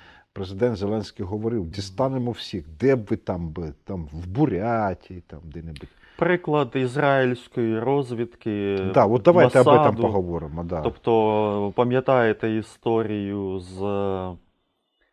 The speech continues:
Speaker 2: е, операцією Масаду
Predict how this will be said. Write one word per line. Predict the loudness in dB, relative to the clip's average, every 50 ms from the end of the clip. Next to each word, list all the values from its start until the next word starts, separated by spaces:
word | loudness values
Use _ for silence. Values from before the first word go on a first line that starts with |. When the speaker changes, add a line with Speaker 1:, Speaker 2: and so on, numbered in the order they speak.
| _ _ _ _ _ _ _ _ _ _ _ -12
Speaker 2:
е, | -10 -8 -8 -6 -6 -6 -6 -6 -6 -4 -4 -4 -4
операцією | 0 2 2 4 6 6 6 4 4 0 -2 -4 -2 -2 0 0 0 0 0 0 0 0 -2 -2
Масаду | -2 -2 -2 -4 -2 0 0 0 0 0 -2 -4 -4 -4